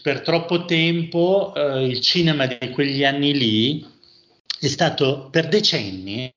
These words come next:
eh, fino alla metà degli anni settanta, è stato rimosso come cinema fascista, tout court, piuttosto che come cinema, eh, di intrattenimento funzionale, direttamente funzionale,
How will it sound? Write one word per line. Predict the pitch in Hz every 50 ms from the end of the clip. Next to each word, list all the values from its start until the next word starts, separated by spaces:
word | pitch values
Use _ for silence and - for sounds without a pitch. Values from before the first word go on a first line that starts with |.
| _
eh, | _ 151 165 165 165 - -
fino | - 185 196 202
alla | 180 170 165
metà | 165 165 160 165 196 196
degli | 165 175 147 147
anni | 143 139 135
settanta, | - 151 117 - - - 123 104 98 98 98 101 151
è | 170
stato | 175 - 185 - 185
rimosso | 175 202 208 160 120 87 87 - - - - - 117 117 113 - - - - - - - _ _
come | - 156 139 147 165 160
cinema | - - 160 139 139 139 135
fascista, | 131 - 131 117 - - - 92 87 85 - - - 101 95 95 - - _ _ _ - - - - - - - - _ _ _ _ _ _ _ _ _ - - _
tout | - 143 127 -
court, | - - 123 104 98 98 107 135 165 185 - - - - _ - - _ _ _ _ _ _
piuttosto | _ - 240 233 254 202 - 240 240 233
che | 226 180 180 180 - - _
come | - 175 147 165 170
cinema, | - - 170 156 156 151 151 156 151 151 151 156 160 170 175 180 - - - 147 135 131 127 127
eh, | 123
di | 143 143 143
intrattenimento | 131 139 156 147 147 - 156 151 165 170 160 135 139 139 147 143 - 160 165 156
funzionale, | - - 196 208 196 185 180 175 175 180 180 185 180 170 160 147 139 135 131 123 135 135 139 143 151 156 151 156 - - - - - _
direttamente | 160 - 170 196 190 180 170 180 - - 170 160 160 165 160 147 143 143 123
funzionale, | - - 135 127 113 - 135 127 127 123 117 107 101 95 95 92 92 92 92